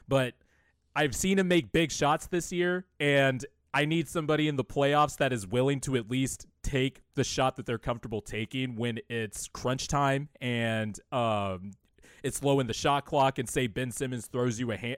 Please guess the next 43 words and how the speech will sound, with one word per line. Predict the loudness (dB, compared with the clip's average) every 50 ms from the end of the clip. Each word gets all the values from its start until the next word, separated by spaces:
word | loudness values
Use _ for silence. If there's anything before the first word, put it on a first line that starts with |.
| _ -6
uh, | -6 -6 -6
basically | -4 -4 -4 -2 -2 -4 -4 -4 -2 -2 0
a | 0 0
hot | 0 0 0 -2 -2
grenade | -6 -8 -8 -6 -4 -4 -4 -4 -4 -6 -10 _ -20 -20 _ -8
and | -6 -4 -2
you | 0
have | 0 -2 -2
to | -4
get | -4 -2 0
off | 0 0 -2 -2
the | -6
shot. | -6 -4 -2 0 0 0 0 -2 -4 _ _ _ _ _ _ _ _ _ -18 -12
Da-, | -6 -4 -4 -2
I | 0 0 0
feel | 0 2 2 4 4 6
like | 6 4 4 2 0
Danny | -2 -2 0 -2 -4
Green | -2 -2 0 0 0
is | 0 -2 -2
just | -4 -4 -2 -2
gonna | -2 -2 0
hit | 0 0 0 0 _ -8
a | -10 -8
big | -6 -4 -6 -2
shot | 2 4 4 4 4 2
for | 0 -2 -2 -4
us, | -6 -10 -14 -16 -20 -8 _ 6
or | 8 10 10 10 8 4 2 _ _ 2
he'll | 6 6 6 6
do | 8 8 8 8 8
what | 8 6 4
he | 4 2
did | 2 4 4 6 6 6 4 0 -6 -14 -16 -8 -4
in, | -2 0 4
what | 4 4 6
was | 4 2 2
it, | 0 -2 -2 -4 -10 -8 -4
game | 0 0 0 0
four | -2 -2 0 4 6 6 6 6 4 2 0
of | -2 -2 -2
the | 0
Lakers, | 2 2 2 2 2 2 0 2 0 -2